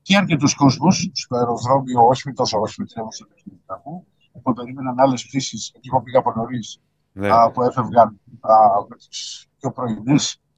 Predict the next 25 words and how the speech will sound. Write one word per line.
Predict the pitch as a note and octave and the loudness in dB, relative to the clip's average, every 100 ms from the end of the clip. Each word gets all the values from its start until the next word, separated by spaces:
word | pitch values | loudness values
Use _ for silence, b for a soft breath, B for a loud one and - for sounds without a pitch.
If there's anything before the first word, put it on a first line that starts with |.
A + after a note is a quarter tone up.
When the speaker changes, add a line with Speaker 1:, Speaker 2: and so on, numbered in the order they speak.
| _ - | _ -12
Speaker 1:
Α, | B2+ - - C3 _ _ _ _ _ _ _ _ _ - - _ _ _ _ | -8 -6 -8 _ _ _ _ _ _ _ _ _ _ -20 -20 _ _ _ _
υπάρχει | - G#3+ F#3+ | 2 4 4
η | F3+ | 2
εκτίμηση | - F#3 E3+ E3+ | 4 4 4 4
ότι, | - _ D#3 D3 C3 - _ _ _ _ _ _ _ | 0 _ -8 -6 -6 -10 _ _ _ _ _ _ _
ε, | - - _ - | -12 -12 _ -14
ε, | A#2 C3+ | -12 -10
χωρίς | - D3 D3+ - _ _ _ _ _ _ _ _ _ D#3+ | -2 0 0 -4 _ _ _ _ _ _ _ _ _ 2
να | F#3+ | 6
είναι | F#3+ | 6
κάτι | D#3+ D#3+ C3+ | 6 2 2
επίσημο, | B2 A#2 - - B2 | -2 -4 -8 -10 -18
γιατί | C3 D#3 C3+ _ _ _ | _ -14 -14 _ _ _
ακόμα | - - D#3 D3 | -16 -8 -6 -8
και | - | -14
θα | E3 | -16
είναι | E3 | -14
υπέροχη | C3 C3 G#2+ - G#2+ | -14 -16 -20 -20 -20
η | G2+ | -20
Εθνική | - - | -20 -20
Ολυμπιακή. | G2 F#2+ G2 A#2 | -20 -20 -4 -2
Speaker 2:
Κάτσε, | A2+ G#2 | -2 -2
χάσαμε | A#2 A#2+ A2 F#2 | -2 -2 -2 -6
λίγο. | E2 D#2 D2+ | -8 -8 -2
Speaker 1:
Α, | A#2+ | 0